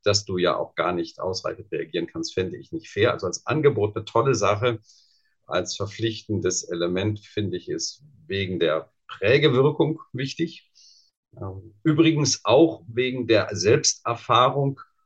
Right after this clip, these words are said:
ähm, was denn für mich der richtige Lebensweg, Bildungs- und Berufsweg denn sein solle, finde ich es wichtig, es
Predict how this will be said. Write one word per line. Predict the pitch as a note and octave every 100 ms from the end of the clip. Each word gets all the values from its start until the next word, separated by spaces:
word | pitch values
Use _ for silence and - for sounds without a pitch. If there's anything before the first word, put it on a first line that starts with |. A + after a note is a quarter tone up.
| _ _ _ _ -
ähm, | G#2 G#2 G#2
was | A#2+ C3+ -
denn | - B2+
für | - A#2
mich | A#2+ C3+
der | - G#2+
richtige | G2 - A2 G#2+
Lebensweg, | G2+ G#2+ B2 A#2+ - G#2+ G#2+ G#2
Bildungs- | G#2 A2+ G#2+
und | A2
Berufsweg | G2+ G#2+ C3+ C#3 - G#2+ G#2+
denn | F#2 F#2+
sein | G2 A#2 C3 F2+
solle, | E2+ C2+ B1+ - _ _ _
finde | - A2 G#2
ich | G#2
es | - -
wichtig, | A2+ - G2+ -
es | D#2+ - - -